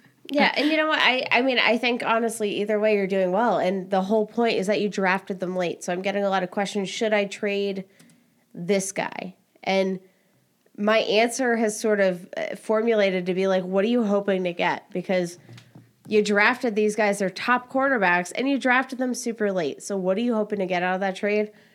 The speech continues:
I think both of these guys are great, great picks, but Dak, I think that he is going to have an outstanding week against the New Orleans Saints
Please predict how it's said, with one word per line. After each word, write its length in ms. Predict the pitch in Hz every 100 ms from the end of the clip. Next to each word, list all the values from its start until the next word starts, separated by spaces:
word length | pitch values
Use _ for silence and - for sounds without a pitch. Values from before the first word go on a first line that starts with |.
| _ _ _ -
I 160 | - 233
think 160 | 240
both 240 | 208 208 214
of 80 | 208
these 160 | 202
guys 200 | 190 185
are 80 | 175
great, 300 | 170 185 185 - _ - 202
great 320 | 233 233 233
picks, 340 | 208 196 196
but 240 | - 190 185
Dak, 420 | 190 294 196 -
I 200 | - 185
think 340 | 190 190 180 -
that 140 | 170
he 200 | 175 196
is 140 | 185
going 240 | 180 185 180
to 60 |
have 240 | 175 180 170
an 100 | 175
outstanding 640 | 175 170 - 196 196 196
week 240 | 175 170 170
against 420 | - 175 170 170
the 60 | 180
New 160 | 175
Orleans 500 | - 185 185 180 175
Saints 520 | - 214 202 - -